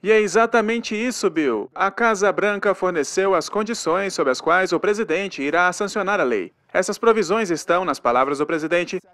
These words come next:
gravadas em pedra. Parece que toda a Câmara dos Deputados pensa que essa seja uma boa ideia.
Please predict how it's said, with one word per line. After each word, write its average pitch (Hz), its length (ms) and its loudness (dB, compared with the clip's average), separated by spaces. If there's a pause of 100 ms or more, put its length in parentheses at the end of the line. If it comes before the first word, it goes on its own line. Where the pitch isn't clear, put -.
(160)
gravadas 131 580 2
em 135 100 -2
pedra. 120 400 0 (320)
Parece 208 440 2
que 180 120 -2
toda 208 380 6
a 170 40 0
Câmara 170 420 -2
dos 123 120 -8
Deputados 156 680 0
pensa 151 340 -4
que 147 140 -4
essa 160 220 0
seja 135 220 -4
uma 131 120 -2
boa 147 180 -2
ideia. 151 360 -2